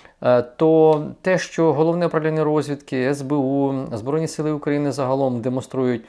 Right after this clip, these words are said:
успіх на території Росії, зменшуючи її потенціал, ну і як сьогодні мене журналісти запитували стосовно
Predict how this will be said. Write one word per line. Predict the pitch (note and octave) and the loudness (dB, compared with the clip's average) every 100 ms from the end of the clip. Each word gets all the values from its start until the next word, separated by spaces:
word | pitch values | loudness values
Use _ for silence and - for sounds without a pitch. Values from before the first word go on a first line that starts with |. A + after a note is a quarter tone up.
| - - - | -20 -20 -8
успіх | C3+ C3 - - | -4 -4 -6 -6
на | B2+ B2 | -2 -2
території | B2 B2+ C3 A#2+ A#2+ | -2 -4 -2 -2 0
Росії, | A2 A2+ - C4+ C4 D3+ - _ | -2 -2 -2 0 0 0 -6 _
зменшуючи | A#2+ C3+ C3+ - A#2 A2 A#2+ | -4 0 0 -2 -6 -6 -6
її | A2+ | -6
потенціал, | A#2+ A#2+ A2 A#2 G2+ F#2+ | -8 -8 -4 0 0 0
ну | C3 A#2+ | -4 -4
і | G#2+ | -2
як | G#2+ - | -4 -4
сьогодні | - G2 G2+ | -10 -8 -8
мене | G#2 G2+ | -8 -8
журналісти | G#2+ G2+ G2+ G#2+ G2+ F#2+ _ - | -8 -8 -10 -8 -8 -8 _ -8
запитували | A2 A#2 B2 A2+ G#2 G2+ - - - _ | -6 -4 -4 -2 -2 -4 -8 -18 -20 _
стосовно | A#2 - A#2 A2+ | -10 -6 -4 -4